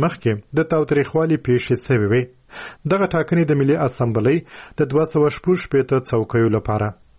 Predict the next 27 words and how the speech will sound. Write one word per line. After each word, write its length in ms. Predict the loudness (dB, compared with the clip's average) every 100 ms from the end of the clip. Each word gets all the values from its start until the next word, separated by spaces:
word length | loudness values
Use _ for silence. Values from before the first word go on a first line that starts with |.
| -2
دغه 120 | 0 2
ورځ 140 | 0 0
د 20 | 0
خیبر 280 | 0 0 -2 -4
پښتونخوا 480 | -2 -2 -2 -2 -2 -6 _ -2
د 20 | 0 2
ایالتي 400 | 2 2 0 -2 -2
اسمبلۍ 460 | -2 0 2 2 0 -10 -10 0
د 40 | 2
یو 60 | 2 2
سلو 180 | 0 0
پنځلسو 480 | 0 0 0 0 -2 -2
څوکیو، 440 | 0 0 0 2 2 0 _ -10 -4
د 120 | -2
پنجاب 400 | 0 0 0 0 -4 _ -2
د 100 | 0
دوه 160 | 2 0 0
سوه 220 | 0 0 -2 -12 -6
اووه 180 | 0 2 4
نوي 200 | 2 2 0
څوکیو، 460 | -2 0 0 2 0 -2 _ -2
د 40 | -2 0
سند 180 | -2 -2 -8 -14 0
د 20 | 2 4
یو 80 | 2
سلو 180 | 0 0 2
دېرشو 280 | 0 0